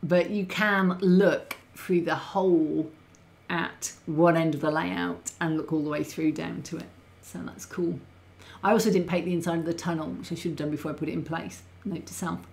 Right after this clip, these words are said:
paint insides of tunnel before you glue them down. Um, I made it to the bottom, Norm. Yes,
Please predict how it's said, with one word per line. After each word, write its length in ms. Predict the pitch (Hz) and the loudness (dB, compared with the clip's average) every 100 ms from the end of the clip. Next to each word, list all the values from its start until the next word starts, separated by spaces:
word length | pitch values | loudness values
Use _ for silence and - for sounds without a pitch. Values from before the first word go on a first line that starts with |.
| - | -8
paint 220 | 262 269 | -6 -2
insides 400 | 302 269 277 262 | -2 0 0 0
of 120 | 240 | -2
tunnel 240 | 240 262 247 | -2 0 0
before 400 | 240 - 302 294 | -4 -2 0 2
you 120 | 220 | 2
glue 240 | 165 156 | 2 2
them 160 | 156 160 | 2 -2
down. 380 | 156 156 165 - - - - - - - - - - - - - - | -4 -4 -6 -10 -16 -20 -20 -20 -20 -20 -20 -20 -20 -20 -20 -20 -12
Um, 280 | - 170 170 - | -2 0 2 6
I 100 | 254 | 8
made 240 | 220 254 | 8 6
it 100 | 240 | 2
to 60 | 254 | 2
the 40 | |
bottom, 280 | 285 254 233 | 4 4 4
Norm. 280 | 214 175 190 | 4 4 2
Yes, 560 | 254 214 - - - | 2 0 -2 -8 -10